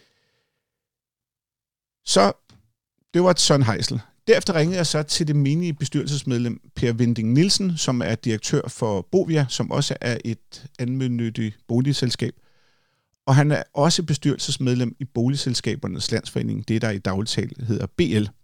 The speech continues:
Og de ejer også en del af Bolin. Og derudover så har han også siddet i evi tidligere s-,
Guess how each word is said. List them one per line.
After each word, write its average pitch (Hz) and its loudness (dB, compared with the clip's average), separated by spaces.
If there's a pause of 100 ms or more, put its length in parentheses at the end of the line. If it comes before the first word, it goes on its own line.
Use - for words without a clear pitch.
(520)
Og - -8
de 135 2
ejer 117 -2 (240)
også 113 0
en 107 -6 (640)
del 110 -4
af 98 -4
Bolin. 98 -8 (960)
Og - 2
derudover 139 10
så 123 4
har 127 2
han 123 0
også - 0 (160)
siddet 147 4
i 104 -2
evi 143 6
tidligere 151 2
s-, - -6